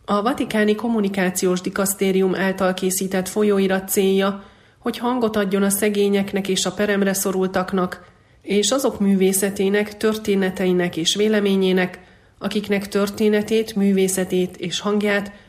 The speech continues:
gyakran nem hallhatjuk, vagy figyelmen kívül hagyják. A havi folyóirat minden hónap első vasárnapján jelenik meg nyomtatott és online formában egyaránt.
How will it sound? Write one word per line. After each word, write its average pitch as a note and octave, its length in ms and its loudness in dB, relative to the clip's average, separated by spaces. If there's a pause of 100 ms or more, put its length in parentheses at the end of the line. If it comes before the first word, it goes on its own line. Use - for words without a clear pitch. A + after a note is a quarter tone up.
gyakran B3 400 -4
nem B3 160 0
hallhatjuk, E3+ 920 -4
vagy G#3+ 300 -2
figyelmen E3+ 540 -2
kívül F3 360 0
hagyják. F3 680 -2 (1400)
A - 120 -2
havi A#3 360 2
folyóirat G#3+ 840 2
minden F#3+ 360 2
hónap G3 360 0
első F3 360 0
vasárnapján F3+ 720 0
jelenik F#3+ 460 0
meg F3+ 200 2
nyomtatott G3+ 760 0 (240)
és G#3+ 260 -2
online E3+ 440 0
formában F3 640 0
egyaránt. F3+ 640 0